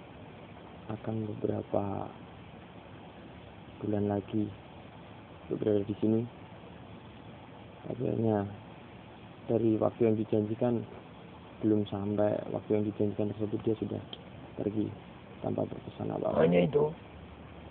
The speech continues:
Speaker 1: Dan dari
Speaker 2: Saya
Speaker 1: akhir
Speaker 2: kira tidak. Apa ini? Ada apa di sini?
Speaker 1: Kemelekatan.
Speaker 2: Iya.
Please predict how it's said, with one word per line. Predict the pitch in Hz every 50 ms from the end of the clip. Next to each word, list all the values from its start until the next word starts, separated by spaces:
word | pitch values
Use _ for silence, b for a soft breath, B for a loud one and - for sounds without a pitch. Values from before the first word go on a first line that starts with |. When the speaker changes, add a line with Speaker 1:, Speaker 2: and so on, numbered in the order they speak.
| - - - - - - - - - - - - - - -
Speaker 1:
Dan | 101 104 101
dari | 104 107 101 107 104
Speaker 2:
Saya | 104
Speaker 1:
akhir | - - 104
Speaker 2:
kira | 101 - - - -
tidak. | - 60 55 - - - - - - - - - - - - - - - - - - - - - - - - - - - - - - - - - - - - - - - - - - - - - - - - - - - - - - - - - - - -
Apa | - - - - - -
ini? | - - - - - - - - - - - - - -
Ada | - - - 127 - - -
apa | - - -
di | - - -
sini? | - - - - - - - - - - - - - - - - - - - - - - - - - - - - -
Speaker 1:
Kemelekatan. | 113 110 110 101 104 104 101 - - 101 101 101 - - - - - - - - - - - - - - - - - -
Speaker 2:
Iya. | - - - 69 -